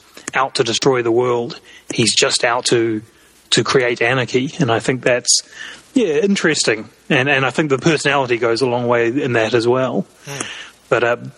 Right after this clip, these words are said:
Speaker 1: but I do find it's the sort of villain that's hard to get characters to care about so much.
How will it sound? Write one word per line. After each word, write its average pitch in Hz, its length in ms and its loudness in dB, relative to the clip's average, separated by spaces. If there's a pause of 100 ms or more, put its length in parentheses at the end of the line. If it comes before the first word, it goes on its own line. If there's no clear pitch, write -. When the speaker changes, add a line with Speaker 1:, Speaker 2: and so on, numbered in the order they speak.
Speaker 1:
but 131 100 0
I 120 120 0
do 156 240 0
find 127 320 -2
it's 127 160 -6
the - 80 0
sort 139 260 2
of 117 380 -2 (320)
villain 123 360 0
that's 117 200 0
hard 143 540 0
to 120 760 -2 (180)
get 123 220 -2
characters 147 640 0
to 120 100 -2
care 113 240 2
about 110 320 0
so 113 160 2
much. 107 400 -2